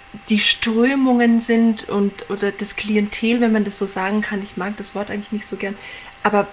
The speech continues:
lässt, lässt sich das schon erkennen, äh, welche Art von Musiker und Menschen sich zum Lichtenberg-Institut,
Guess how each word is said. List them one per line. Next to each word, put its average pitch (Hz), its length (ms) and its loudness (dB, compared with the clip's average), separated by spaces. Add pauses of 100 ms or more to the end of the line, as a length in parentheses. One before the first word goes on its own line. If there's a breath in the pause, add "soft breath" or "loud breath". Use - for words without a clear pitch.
(160)
lässt, 233 460 2
lässt 254 240 -4
sich 269 160 -6
das 240 200 2
schon 175 140 0
erkennen, 240 640 0 (540 loud breath)
äh, 208 300 2
welche 233 420 2
Art 208 280 4
von 226 420 2
Musiker 233 880 4
und 208 200 0
Menschen 226 640 2
sich - 280 -4
zum 208 240 0
Lichtenberg-Institut, 220 1500 -4